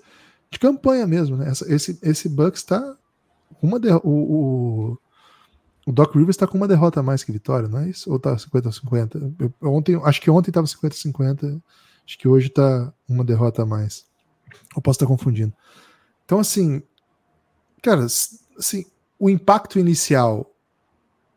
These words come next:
de trocar algumas coisas trouxe resultados, não trouxe resultados vitória-derrota, mas adaptou algumas coisas que eram problemas bem gritantes. Agora, não,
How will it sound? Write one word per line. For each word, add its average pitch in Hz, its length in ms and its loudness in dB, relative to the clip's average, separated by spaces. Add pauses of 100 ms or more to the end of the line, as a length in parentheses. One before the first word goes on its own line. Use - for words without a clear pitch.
(120)
de 123 200 -4
trocar 131 360 -2
algumas 120 440 0
coisas 107 680 -4 (200)
trouxe 196 300 -2
resultados, 135 800 -4 (680)
não 147 140 4
trouxe 175 260 2
resultados 135 920 -2 (500)
vitória-derrota, 131 800 2
mas 135 360 -2
adaptou 160 520 2
algumas 180 360 -2
coisas 165 240 -2
que - 100 -2
eram 160 140 0
problemas 147 420 0
bem 135 200 2
gritantes. 160 800 0 (1040)
Agora, 135 440 0 (140)
não, 139 340 0